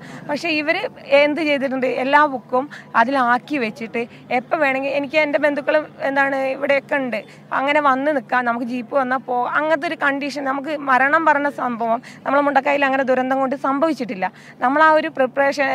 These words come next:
എല്ലാവരും ചെയ്തിട്ടുണ്ടെന്ന് എൻ്റെ അറിവ്. ചില ബോഡീൻ്റെ അടുത്തു നിന്നൊക്കെ, ഏ, documents ആയിട്ടുള്ള bag ലഭിച്ചിട്ടുണ്ട്. അത് കഴിഞ്ഞിട്ട് ഞാൻ, അപ്പോൾ ഈ രണ്ടാമത്തെ പൊട്ടൽ പൊട്ടിയപ്പോൾ മക്കളെ ഓടിക്കോ എന്ന് പറഞ്ഞപ്പോൾ എൻ്റെ സ്വ-, എൻ്റെ മക്കൾ ഇരട്ട കുട്ടികളാണ്, ഒരാൾ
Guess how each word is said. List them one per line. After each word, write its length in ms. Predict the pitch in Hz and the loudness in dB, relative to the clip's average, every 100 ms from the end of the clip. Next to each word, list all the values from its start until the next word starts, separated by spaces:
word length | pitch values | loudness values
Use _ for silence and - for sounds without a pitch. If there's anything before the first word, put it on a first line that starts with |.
| 262 | -2
എല്ലാവരും 440 | 277 311 330 349 339 | 2 4 4 2 -4
ചെയ്തിട്ടുണ്ടെന്ന് 640 | 277 285 277 277 277 285 - | -4 -4 -4 -2 0 0 0
എൻ്റെ 160 | 247 254 | 4 6
അറിവ്. 220 | 220 208 214 | 6 2 -4
ചില 100 | 226 233 247 220 | 0 0 -2 -2
ബോഡീൻ്റെ 320 | 233 240 247 | -2 -2 -4
അടുത്തു 180 | 233 220 | -4 -6
നിന്നൊക്കെ, 280 | 247 226 240 247 - - - | -4 0 0 -2 -6 -20 -2
ഏ, 40 | 220 220 | 0 4
documents 460 | 240 233 254 247 269 | 2 2 -2 -2 4
ആയിട്ടുള്ള 300 | 226 226 240 220 | 4 4 0 2
bag 300 | 233 240 262 285 220 | 2 -2 -2 -4 -6
ലഭിച്ചിട്ടുണ്ട്. 520 | 196 208 220 208 180 - - - - 254 | -8 -10 -10 -10 -12 -16 -20 -20 -2 0
അത് 100 | 262 320 | 2 2
കഴിഞ്ഞിട്ട് 380 | 277 285 320 285 | 2 0 -4 -2
ഞാൻ, 180 | 240 226 254 - - | 0 0 -2 -2 2
അപ്പോൾ 140 | 254 320 | 2 2
ഈ 20 | 339 311 | 2 4
രണ്ടാമത്തെ 560 | 311 339 392 403 - - | 4 4 4 2 -4 0
പൊട്ടൽ 280 | 285 233 311 277 | -2 0 -2 0
പൊട്ടിയപ്പോൾ 560 | 226 190 226 220 208 233 - - 247 | -2 -4 -6 -2 -2 -4 -6 -12 0
മക്കളെ 420 | 254 254 - 349 381 277 | 0 0 4 4 6 4
ഓടിക്കോ 340 | 285 285 320 311 | 4 0 0 2
എന്ന് 100 | 285 | 4
പറഞ്ഞപ്പോൾ 280 | 254 247 269 | 0 0 -2
എൻ്റെ 180 | 262 285 285 | 0 -2 -2
സ്വ-, 120 | 285 254 | -6 -4
എൻ്റെ 180 | 262 285 262 | -2 0 -2
മക്കൾ 260 | 220 294 294 | -2 -4 0
ഇരട്ട 220 | 254 226 269 | -2 -2 -4
കുട്ടികളാണ്, 480 | 262 254 240 226 208 285 - - - | -4 -2 0 0 -2 -8 -14 -16 2
ഒരാൾ 200 | 254 262 | 6 6